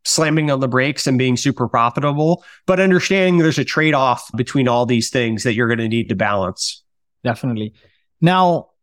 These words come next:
Speaker 2: in terms of where founders should be investing more and where they should be pulling back, what are the trends you're seeing in your portfolio and around?
Speaker 1: I think that sales and marketing has been one of the biggest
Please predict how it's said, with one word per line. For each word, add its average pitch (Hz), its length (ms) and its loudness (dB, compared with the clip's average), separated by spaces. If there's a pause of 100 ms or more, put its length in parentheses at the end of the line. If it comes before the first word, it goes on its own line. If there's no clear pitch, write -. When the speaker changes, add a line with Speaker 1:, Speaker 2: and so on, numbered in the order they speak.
(100)
Speaker 2:
in 175 140 4
terms 262 420 2
of - 420 -2
where 160 800 0
founders 170 640 0
should 143 240 -2
be 139 120 2
investing 135 640 0
more 123 720 0
and 127 240 -2
where 123 400 2
they 123 140 0
should 117 280 -2
be 117 140 -4
pulling 123 560 -4
back, 113 520 -2 (300)
what 131 340 0
are 170 160 2
the 160 100 4
trends 131 500 0
you're 123 100 2
seeing 123 380 -2
in 117 100 -4
your 117 120 -2
portfolio 120 680 -2
and 110 140 -4
around? 98 400 -6 (360)
Speaker 1:
I 190 180 0
think 240 340 -2
that 175 440 0
sales 196 320 0
and 190 100 2
marketing 156 760 0
has 135 500 -2
been 151 680 0
one 170 280 2
of 214 100 2
the 196 60 2
biggest 165 640 -2